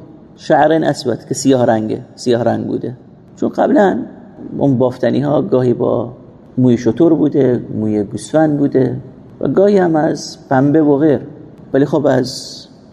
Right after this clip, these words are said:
پشم حیوانات بیشتر لباس می‌دوختن، حالا قدیما، چون دسترسیش و اینا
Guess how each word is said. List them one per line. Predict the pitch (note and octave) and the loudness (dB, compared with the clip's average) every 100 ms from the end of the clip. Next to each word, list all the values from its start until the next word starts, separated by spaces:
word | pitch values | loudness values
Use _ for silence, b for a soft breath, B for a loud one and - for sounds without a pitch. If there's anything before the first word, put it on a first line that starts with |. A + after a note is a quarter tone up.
| - | -2
پشم | C#3 C3+ | -2 0
حیوانات | C3 C3+ C3 C3+ F#3+ F#3+ | -4 0 2 2 2 0
بیشتر | G3 - - D3 | -6 -6 0 0
لباس | A#2+ A2+ A2+ A2+ - | 2 0 0 -2 -6
می‌دوختن، | A2 G2+ - G2+ G2+ - - - | -8 -8 -8 -10 -10 -12 -20 -8
حالا | - | -6
قدیما، | C3 B2 B2+ B2 A2 - - | -2 0 0 -4 -8 -16 -18
چون | - C#3 - - - - - | -14 -14 -14 -18 -20 -20 -4
دسترسیش | B2+ C3 B2+ B2+ C#3 C3 C3+ | -2 0 0 0 -2 -2 -2
و | C3+ | 0
اینا | B2 B2 D3 B2+ - | 0 0 -2 -2 -8